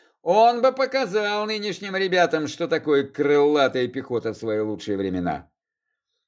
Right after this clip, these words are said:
Шульгин прикрыл глаза и начал создавать перед внутренним взором точный макет объекта атаки, как бы компьютерную картинку военной игры.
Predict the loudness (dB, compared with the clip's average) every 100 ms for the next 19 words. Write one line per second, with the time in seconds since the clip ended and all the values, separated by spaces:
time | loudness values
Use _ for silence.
0 | _ 4 4 6 0 0 0 0 0 0
1 | 2 4 4 2 0 0 0 0 -2 -4
2 | -4 -4 0 0 2 -2 -2 -2 0 0
3 | 0 -2 -2 -2 -4 -4 2 4 4 0
4 | _ _ _ 0 2 2 -2 -4 -2 -2
5 | -2 -2 -2 -2 0 -2 0 0 2 2
6 | 2 -2 -6 _ _ _ -2 2 2 2
7 | 0 2 0 -2 -4 -2 0 0 -2 -2
8 | 0 0 0 -2 -4 -2 0 0 0 -2
9 | -4 -4 -6 -10 -12